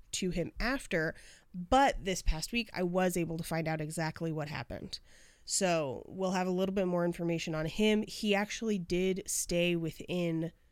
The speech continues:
the Branch Davidians, even though he was very upset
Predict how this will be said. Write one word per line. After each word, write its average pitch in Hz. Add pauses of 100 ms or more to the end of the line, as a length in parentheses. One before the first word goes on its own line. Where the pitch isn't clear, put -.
(300)
the 160 (540)
Branch 170
Davidians, 190
even 180
though 175
he 175
was 170
very 160
upset -